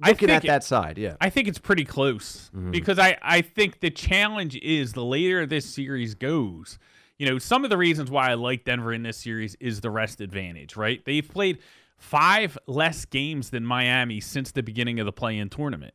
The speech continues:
Speaker 1: right? They've had close to ten days off before this series while Miami was, you know, going through the trenches with Boston, you
Speaker 2: Yeah.
Speaker 1: know, in a, in a hard-fought series.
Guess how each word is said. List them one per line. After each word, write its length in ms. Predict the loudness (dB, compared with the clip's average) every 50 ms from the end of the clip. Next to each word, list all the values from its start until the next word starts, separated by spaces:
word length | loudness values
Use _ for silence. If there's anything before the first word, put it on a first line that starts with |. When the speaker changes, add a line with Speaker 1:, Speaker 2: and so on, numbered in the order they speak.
| -8
Speaker 1:
right? 280 | -2 0 0 0 0 0
They've 220 | 0 0 0 0
had 380 | 2 2 4 4 4 2 0 -6 _ _ _
close 260 | -2 0 2 2 2 -2
to 120 | -8 -8
ten 340 | -2 0 0 0 0 -2 -2
days 280 | -2 -2 -2 -2 -2 2
off 280 | 4 4 4 2 0
before 380 | -8 -16 -12 -6 -2 0 2 2
this 180 | 2 0 -4 -4
series 380 | -6 -4 -2 -2 -2 -4 -4 -8 _ _ _ _ _
while 360 | -2 4 6 8 8 8 8
Miami 580 | 6 4 4 4 6 6 4 4 2 0 -2 -4
was, 260 | -6 -8 -10 -10 -12 -18 -20 _ _ _
you 100 | -6 -2
know, 160 | -2 -2 -2 -4
going 480 | -4 2 4 4 4 4 2 -2 -4 _ _ _ _ _ _ -4
through 180 | 0 2 2 2
the 100 | 2 -2
trenches 560 | -4 -6 -4 -4 -4 -4 -2 -2 -2 -2 0
with 160 | 0 -2 0
Boston, 680 | 0 0 2 2 2 0 0 -2 -2 -2 -2 -2 -4 -4
you 80 | -2 0
Speaker 2:
Yeah. 40 |
Speaker 1:
know, 180 | 0 0 0 -2
in 160 | -4 -4 -4 -4
a, 100 | -4 -6 -6
in 80 | -4
a 100 | -4 -2
hard-fought 540 | 2 4 4 2 2 0 -2 -2 -2 -2 -2
series. 520 | -4 -6 -4 -2 -2 -4 -4 -8 -10 -12